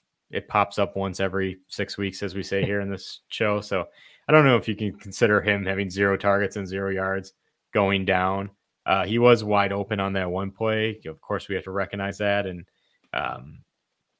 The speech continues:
but there's also a lot of plays <laughs> that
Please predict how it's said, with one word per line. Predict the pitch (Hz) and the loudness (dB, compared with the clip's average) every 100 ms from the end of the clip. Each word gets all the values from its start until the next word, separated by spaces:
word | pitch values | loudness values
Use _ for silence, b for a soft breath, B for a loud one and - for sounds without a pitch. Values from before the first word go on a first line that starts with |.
| _ _ - | _ _ -10
but | 123 | -8
there's | 120 113 | -4 -2
also | 117 127 120 | 0 4 4
a | |
lot | 117 120 | 6 4
of | 113 - | 2 2
plays | 120 117 113 117 - - - _ | 4 4 2 -2 -4 -8 -12 _
<laughs> | - | -2
that | - 131 110 | 4 4 2